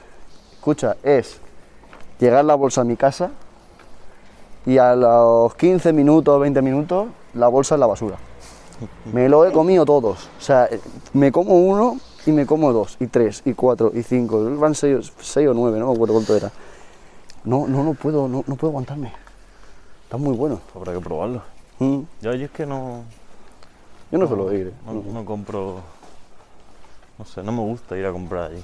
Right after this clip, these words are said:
Speaker 2: Me agobio, tío. Tan-,
Speaker 1: Ya.
Speaker 2: tanta gente, tantos pasillos, tanta voz.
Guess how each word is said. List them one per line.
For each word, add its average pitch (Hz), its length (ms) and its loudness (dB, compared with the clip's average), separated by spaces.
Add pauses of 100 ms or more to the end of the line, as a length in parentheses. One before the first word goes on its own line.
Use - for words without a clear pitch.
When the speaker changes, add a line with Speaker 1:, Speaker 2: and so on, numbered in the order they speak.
(120)
Speaker 2:
Me 90 80 -14
agobio, 90 400 -8
tío. 101 220 -12 (160)
Tan-, 98 180 -14 (140)
Speaker 1:
Ya. 107 200 -6 (540)
Speaker 2:
tanta 101 220 -8
gente, 104 360 -6
tantos 104 280 -8
pasillos, 98 520 -12
tanta 95 360 -12
voz. 95 260 -10